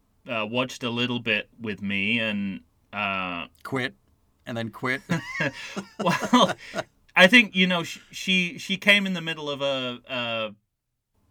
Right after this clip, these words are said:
Speaker 1: a fight sequence, and,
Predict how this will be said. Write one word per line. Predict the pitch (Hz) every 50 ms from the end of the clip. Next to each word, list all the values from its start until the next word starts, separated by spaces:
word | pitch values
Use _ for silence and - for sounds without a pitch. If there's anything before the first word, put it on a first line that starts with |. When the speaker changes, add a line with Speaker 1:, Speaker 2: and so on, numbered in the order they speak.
| _ _ -
Speaker 1:
a | 135
fight | - - - 151 160 170 -
sequence, | - - 135 120 104 - - 98 90 90 87 90 - - - - _ _ _ _ _ _ _ _ _ _ _ _ _
and, | - 123 127 131 131 127 127 127 123 123 123 120 117 120